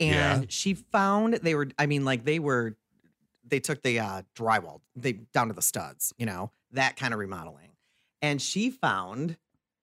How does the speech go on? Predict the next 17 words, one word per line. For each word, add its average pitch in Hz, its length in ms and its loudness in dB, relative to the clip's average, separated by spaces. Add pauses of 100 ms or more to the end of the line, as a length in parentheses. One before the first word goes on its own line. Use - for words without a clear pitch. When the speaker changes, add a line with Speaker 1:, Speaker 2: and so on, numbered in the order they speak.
(600)
Speaker 1:
a 147 140 4
newspaper, 151 960 0
a 135 80 2
whole 196 240 2
entire 180 320 0
newspaper, 120 560 -2
not 139 220 2
like 147 140 0
they 143 100 2
were 123 100 -6
using 135 460 0
it 117 180 -6
for - 100 -6
some 123 220 2
of 117 60 -2
the 107 160 -4
construction, 110 840 -4